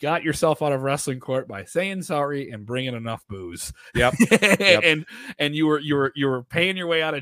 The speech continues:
Speaker 1: out of wrestling jail
Speaker 2: The, the
Speaker 1: with, with
Speaker 2: voiceover
Speaker 1: that.
Speaker 2: I did was not fired. It was seven W W E superstars who were kicked out of the locker room. And it was Mister Kennedy who got kicked out of the locker room for not thanking the other wrestlers that put him over in that battle royal.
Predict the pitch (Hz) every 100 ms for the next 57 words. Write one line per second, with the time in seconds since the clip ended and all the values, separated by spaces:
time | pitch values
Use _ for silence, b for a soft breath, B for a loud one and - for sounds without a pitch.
0 | 131 127 127 131 131 120 117 147 - -
1 | 147 139 135 127 123 104 101 110 135 135
2 | 131 135 131 113 151 185 196 165 139 135
3 | 131 117 135 123 113 139 147 - 143 139
4 | 123 104 107 113 - 147 143 139 127 120
5 | 120 120 113 110 107 123 - 104 117 104
6 | 110 101 - 131 - 123 117 101 90 92
7 | 110 - 107 92 85 85 b b 110 113
8 | 104 110 135 - 131 - 143 147 101 92
9 | 87 b b - 107 113 101 127 117 110
10 | 107 104 101 107 107 104 101 98 95 107
11 | 113 - 120 113 110 113 104 98 110 113
12 | 104 104 101 107 101 - - 107 107 104
13 | 98 98 98 92 95 95 98 95 92 101
14 | 123